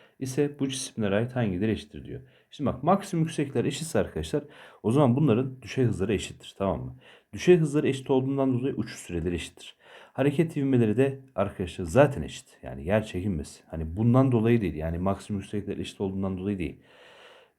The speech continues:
Bu yani genel limit hız haricinde hepsinde hareket ivmeleri arkadaşlar, e, hep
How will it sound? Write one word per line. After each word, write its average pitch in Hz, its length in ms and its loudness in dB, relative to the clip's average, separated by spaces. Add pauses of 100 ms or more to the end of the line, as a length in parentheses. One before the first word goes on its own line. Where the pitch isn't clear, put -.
(160)
Bu 170 340 -2 (100)
yani 110 240 0
genel 120 320 4 (260)
limit 147 340 0
hız 120 80 0
haricinde 85 460 0
hepsinde 101 400 -4
hareket 110 420 -4
ivmeleri 90 560 -4
arkadaşlar, 82 560 -8 (420)
e, 85 460 -2
hep 131 120 -2